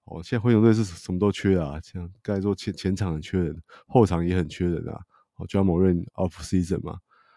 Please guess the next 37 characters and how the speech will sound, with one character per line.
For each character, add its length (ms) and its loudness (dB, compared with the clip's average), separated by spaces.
那 140 -8
这 80 -8
个 300 -6
Marcus 300 0
Smart 240 0
至 120 -12
少 80 0
还 80 -4
要 160 -4
一 180 -10
个 60 -2
月 140 2
才 100 -4
会 60 -4
回 220 -8
来 160 -10
啊。 140 -14
那 100 -8
最 120 -4
近 160 0
是 80 -2
Desmond 400 4
Bane 200 6
嘛， 180 -6
也 120 -12
受 160 0
伤 120 2
要， 80 4
要 160 2
六 180 8
周 220 0
以-， 100 -6
六 120 4
周 200 2
以 80 -10
上 240 -6
啊。 140 -16